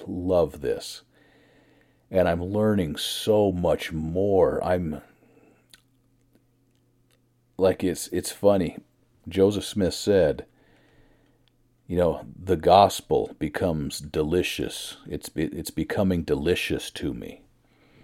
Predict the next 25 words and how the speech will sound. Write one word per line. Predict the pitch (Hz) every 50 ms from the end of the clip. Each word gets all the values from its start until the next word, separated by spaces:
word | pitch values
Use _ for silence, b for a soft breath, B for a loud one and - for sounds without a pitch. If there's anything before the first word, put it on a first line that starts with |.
| B B B B B B B - _ _ -
That | 170 - - 92 92 104 98 73
is | 92 87 -
the | 98 92
only | 87 98 98 95 90
way | 90 92 90
I | 85
can | - - 78
describe | 69 69 - - - - 92 90 90 87 85 80 73
my | 76 73 73
feelings | - - - 101 95 92 87 80 71 71 73 62
about | 62 - - 71 67 65 - - - - 80
digging | - 92 90 85 85 80 80
into | 80 78 - - 76
these | 73 73 71 -
chapters | - - - 87 85 - - 85 76 85
of | 71
the | 73
Book | 71 73 82 78 -
of | - 78
Mormon. | 73 80 78 78 76 71 - -
It | 82 - -
be, | - -
it's, | - 73 85 - - - - _ -
the | - 80
gospel, | 76 85 90 101 110 - - - - 82 73 67 -